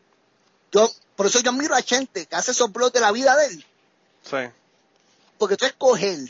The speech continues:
Speaker 1: el periodo de grabar, toda, todo lo que tú estás haciendo en el día, sentarte después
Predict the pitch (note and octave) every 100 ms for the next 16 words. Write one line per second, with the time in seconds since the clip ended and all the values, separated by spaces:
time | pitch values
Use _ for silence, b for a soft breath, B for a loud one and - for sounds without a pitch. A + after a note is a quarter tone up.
0 | _ _ _ _ _ _ _ _ _ _
1 | _ - - - G3+ A3 G3+ A3+ C4 C4+
2 | G#3 - G3+ G3 F3 F3 F#3 E3 C3+ _
3 | _ _ _ _ _ _ _ _ _ B3
4 | B3+ B3+ C4 _ G#3 B3 B3+ B3 B3 B3
5 | - A#3+ A3+ G#3 C4+ A#3 F3 - F#3+ F#3
6 | F#3+ A#3+ A#3+